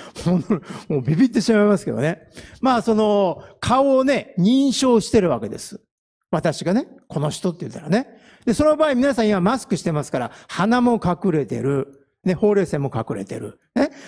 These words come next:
えー、見るのはその目。目しかないんですよ。あともその顔のその輪郭ぐらいしかわからないわけですよ。まあ、眉毛もそんな覚えてませんしね。でもわかる。これは認識してるんです。私の脳は認識してるんです。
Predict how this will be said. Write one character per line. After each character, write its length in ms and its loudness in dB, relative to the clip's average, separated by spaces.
え 480 -2
ー、 40 -2
見 200 4
る 140 4
の 60 4
は 140 2
そ 80 -2
の 40 -2
目。 720 0
目 240 2
し 140 -8
か 100 -4
な 140 -4
い 40 -4
ん 40 -6
で 80 -12
す 100 -20
よ。 240 -18
あ 120 -2
と 80 -4
も 80 -4
そ 100 -4
の 180 -6
顔 360 0
の 120 0
そ 120 -4
の 60 -4
輪 280 0
郭 140 0
ぐ 80 2
ら 80 2
い 40 -4
し 80 -14
か 100 -2
わ 120 -4
か 120 -2
ら 60 -2
な 140 -2
い 40 -8
わ 60 -10
け 120 -8
で 80 -16
す 120 -6
よ。 340 -4
ま 140 -8
あ、 20 -10
眉 260 -4
毛 100 -2
も 60 -6
そ 120 -4
ん 40 0
な 80 0
覚 200 0
え 20 2
て 80 -4
ま 120 -2
せ 120 -2
ん 60 -6
し 100 -10
ね。 280 -6
で 100 2
も 140 0
わ 160 -2
か 140 0
る。 100 -10
こ 60 4
れ 80 2
は 100 2
認 260 2
識 200 -2
し 80 -8
て 100 0
る 60 -4
ん 40 -6
で 80 -14
す。 160 -20
私 280 -2
の 120 -2
脳 160 -2
は 160 -2
認 200 -2
識 200 -6
し 80 -12
て 100 -2
る 60 -4
ん 40 -16
で 80 -18
す。 140 -20